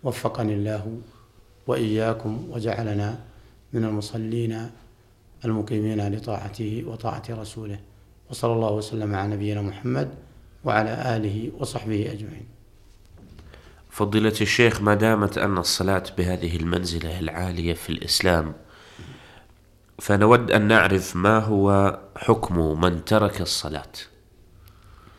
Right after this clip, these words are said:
Speaker 1: أه، ترك الصلاة آه، كفر كما في الحديث: "العهد الذي بيننا وبينهم الصلاة".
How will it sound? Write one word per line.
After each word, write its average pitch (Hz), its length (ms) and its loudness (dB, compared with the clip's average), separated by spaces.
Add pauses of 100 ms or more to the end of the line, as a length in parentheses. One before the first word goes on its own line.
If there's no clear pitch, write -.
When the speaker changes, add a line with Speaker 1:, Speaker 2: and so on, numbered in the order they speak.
(1400)
Speaker 1:
أه، 120 180 -4
ترك 147 340 2
الصلاة 127 640 0 (1400)
آه، - 240 -10
كفر 113 360 -4
كما 107 300 -10
في 101 80 -10
الحديث: 98 520 -6 (720)
"العهد 113 280 -2
الذي 101 300 -4
بيننا 110 560 -6 (600)
وبينهم 113 680 -4 (720)
الصلاة". 101 440 -6